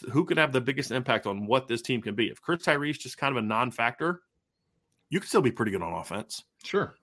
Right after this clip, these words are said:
Speaker 1: But if he becomes a factor, you could be really, really special on offense because
Speaker 2: Agreed.
Speaker 1: of what we talked about already.
Speaker 2: Yeah. Second guy on our list, and this is a position group that we've been keeping our eye on, and, and it's funny 'cause I,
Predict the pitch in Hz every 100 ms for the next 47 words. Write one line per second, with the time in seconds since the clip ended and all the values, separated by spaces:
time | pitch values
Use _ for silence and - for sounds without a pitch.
0 | _ 113 110 139 156 156 113 101 104 120
1 | - 208 226 _ _ _ _ - 117 113
2 | 104 107 98 90 - 110 107 107 104 98
3 | 95 87 82 85 - 82 - 82 50 -
4 | - - - 113 107 87 78 - - -
5 | - 87 78 - - _ _ _ _ _
6 | 69 - _ _ _ _ _ _ _ _
7 | - 147 151 139 135 131 123 113 120 104
8 | - - - - 104 107 104 98 85 104
9 | 117 123 135 113 143 135 104 113 107 104
10 | 98 87 95 98 98 110 110 110 110 110
11 | 120 117 95 90 90 90 101 101 95 -
12 | 117 120 98 82 90 87